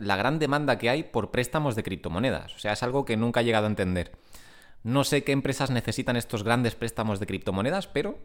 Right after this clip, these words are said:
por lo visto es un negocio muy rentable porque de hecho se puso muy de moda en, creo recordar que en dos mil veintiuno, dos mil veinte, dos mil veintiuno, dos mil veintidós incluso, pero creo que el boom fue en do-, en dos mil veintiuno. Y de hecho recuerdo cómo había tres grandes plataformas, las principales, que eran, eh,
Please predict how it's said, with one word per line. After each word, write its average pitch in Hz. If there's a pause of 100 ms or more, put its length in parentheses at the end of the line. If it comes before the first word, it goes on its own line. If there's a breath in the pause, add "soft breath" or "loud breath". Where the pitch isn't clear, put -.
por 113
lo 107
visto 131
es 135
un 139
negocio 131
muy 131
rentable 135
porque 95
de 98
hecho 117
se 120
puso 123
muy 127
de 120
moda 139
en, 95
creo 123
recordar 135
que 135
en 120
dos 104
mil 123
veintiuno, 131
dos 107
mil 139
veinte, 143
dos 120
mil 127
veintiuno, 127
dos 113
mil 123
veintidós 127
incluso, 143 (720 loud breath)
pero 120
creo 160
que 156
el 147
boom 156
fue 151
en 147
do-, 143
en 123
dos 117
mil 131
veintiuno. 107 (880 loud breath)
Y 127
de 123
hecho 190
recuerdo 160
cómo 156
había 151
tres 139
grandes 139
plataformas, 135
las 98
principales, 120
que 117
eran, 117
eh, 95